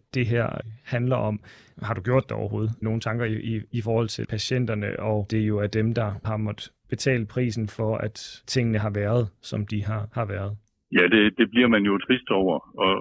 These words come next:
Speaker 2: at se, at behandlingsmetoder, som kunne have, have hjulpet et stort antal patienter, ikke er blevet taget tilstrækkeligt meget i brug til at, øh, redde deres ben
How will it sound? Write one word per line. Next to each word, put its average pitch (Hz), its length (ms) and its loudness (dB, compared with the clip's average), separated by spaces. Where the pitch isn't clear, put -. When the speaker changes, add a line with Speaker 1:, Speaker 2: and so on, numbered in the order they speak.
Speaker 2:
at 87 40 0
se, 110 80 4
at 87 100 0
behandlingsmetoder, 95 1000 4
som 87 160 2
kunne 113 220 4
have, 85 160 2
have 90 140 4
hjulpet 90 420 4
et 85 140 -4
stort 92 260 2
antal 80 260 -4
patienter, 87 400 2
ikke 90 160 4
er 78 240 4
blevet 82 260 4
taget 95 180 4
tilstrækkeligt 92 520 0
meget 92 160 4
i 92 120 -2
brug 98 200 2
til 92 140 4
at, 80 120 -4
øh, 82 160 4
redde 85 240 4
deres 80 220 2
ben 82 220 0